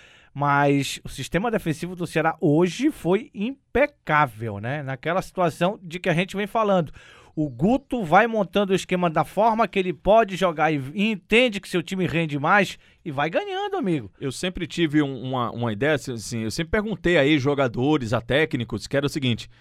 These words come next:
Speaker 2: e até quem, os, os especialistas de futebol, os comentaristas,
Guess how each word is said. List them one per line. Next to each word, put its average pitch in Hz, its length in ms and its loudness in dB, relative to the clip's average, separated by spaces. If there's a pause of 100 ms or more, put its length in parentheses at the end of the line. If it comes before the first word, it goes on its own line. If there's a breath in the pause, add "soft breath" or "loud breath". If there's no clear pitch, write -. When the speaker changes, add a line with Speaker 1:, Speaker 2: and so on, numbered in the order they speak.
(200 soft breath)
Speaker 2:
e 190 80 2
até 247 280 2
quem, 196 340 -6 (120)
os, 143 180 -2
os 139 180 2
especialistas 135 680 2
de 120 60 -4
futebol, - 280 -2
os 135 80 0
comentaristas, 117 680 -2